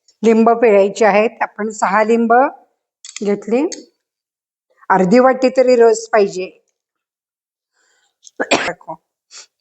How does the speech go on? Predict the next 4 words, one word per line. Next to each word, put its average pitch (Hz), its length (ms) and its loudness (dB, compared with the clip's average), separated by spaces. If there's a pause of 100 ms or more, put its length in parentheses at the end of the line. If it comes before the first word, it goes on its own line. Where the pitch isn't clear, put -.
(3750)
लोणचं 202 440 0
करायच्या 208 560 0
वेळेला 220 420 2
आपण 240 320 0